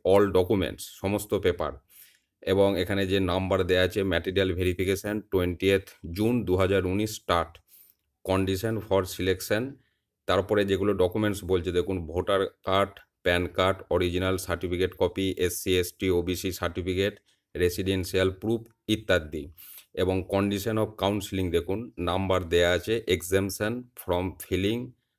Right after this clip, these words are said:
final statement date চার ছয় দু হাজার উনিশ। These matters were called on date চব্বিশ ছয় দু হাজার উনিশ, ভেরিফিকেশন স্টার্ট জুন দু হাজার উনিশ। এবার নামের অক্ষর দিয়ে যেটা বলেছে দেখুন,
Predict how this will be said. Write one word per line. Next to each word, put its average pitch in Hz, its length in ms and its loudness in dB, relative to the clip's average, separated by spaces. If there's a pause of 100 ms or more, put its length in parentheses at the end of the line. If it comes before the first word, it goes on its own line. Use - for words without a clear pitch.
(120)
final 92 360 2
statement 92 600 -2
date 104 300 2 (300)
চার 95 220 2 (100)
ছয় 107 380 0 (300)
দু 90 160 2
হাজার 90 300 2
উনিশ। 98 460 -2 (460)
These 107 320 -2
matters 101 520 0 (160)
were 95 260 4
called 98 460 2 (180)
on 92 160 0 (160)
date 104 280 0 (280)
চব্বিশ 92 520 -2
ছয় 98 260 0
দু 85 160 -4
হাজার 90 280 0
উনিশ, 101 280 -2
ভেরিফিকেশন 92 680 -4
স্টার্ট 101 420 0 (520)
জুন 113 320 2
দু 90 140 2
হাজার 92 360 2
উনিশ। 95 360 0 (600)
এবার 98 300 2
নামের 95 400 2
অক্ষর 113 320 2
দিয়ে 113 180 0
যেটা 101 180 4
বলেছে 90 320 0
দেখুন, 98 420 0